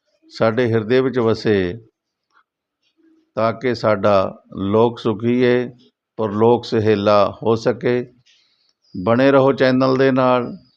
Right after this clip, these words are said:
ਇਸੇ ਤਰ੍ਹਾਂ ਲਗਾਤਾਰ ਇਹ ਧੰਨ ਗੁਰੂ ਨਾਨਕ ਦੇਵ ਮਹਾਰਾਜ ਜੀ ਦੀ ਜਨਮ ਕਥਾ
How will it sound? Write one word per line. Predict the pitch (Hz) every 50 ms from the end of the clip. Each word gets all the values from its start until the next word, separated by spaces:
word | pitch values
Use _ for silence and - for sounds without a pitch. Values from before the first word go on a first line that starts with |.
| _ _ -
ਇਸੇ | - 127 127 107 135 135
ਤਰ੍ਹਾਂ | 127 - 131 123 127 120
ਲਗਾਤਾਰ | 117 110 117 113 120 120 117 95 120 117 117 110
ਇਹ | 113 110 107 107 101 95 95 104 151 156 - _ _ _ _ _ _ _ _ _ _ -
ਧੰਨ | 110 110 107 110
ਗੁਰੂ | 104 123 123 131
ਨਾਨਕ | 127 127 123 120 120 117 110 113
ਦੇਵ | 113 120 120
ਮਹਾਰਾਜ | 113 113 113 110 104 113 110 110 101
ਜੀ | 98 110 104
ਦੀ | 95 104 98 92 95 98 - - _ _ _ _ _ _ _ _ _ -
ਜਨਮ | 90 85 110 110 117 123 127 127 117
ਕਥਾ | 127 117 - 117 113 107 98 95 104 - -